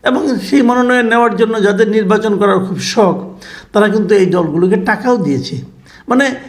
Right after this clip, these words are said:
এটা একটা নতুন একটা বাণিজ্য শুরু হয়ে গিয়েছিল। আর যারা প্রকৃতপক্ষে রাজনৈতিক দল, তাদেরকে তারা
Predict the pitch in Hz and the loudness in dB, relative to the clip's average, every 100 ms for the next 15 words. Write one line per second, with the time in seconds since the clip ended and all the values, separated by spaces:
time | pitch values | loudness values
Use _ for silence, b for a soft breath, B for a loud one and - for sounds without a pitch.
0 | - 220 320 262 269 240 214 214 240 233 | -6 -2 0 0 0 2 4 2 2 2
1 | 320 277 254 - 233 165 247 226 233 - | 2 2 2 0 0 2 2 2 2 0
2 | 208 170 151 135 139 - 190 - - B | 2 0 0 -2 -2 -4 -8 -8 -12 B
3 | B B 180 185 220 247 - 254 247 277 | B B 0 2 2 2 0 0 0 0
4 | - 240 294 262 233 185 185 156 143 185 | -2 0 2 2 2 0 0 0 0 -2
5 | - B B - 247 - 254 254 226 247 | -2 B B -2 0 0 -2 0 0 0
6 | - | -2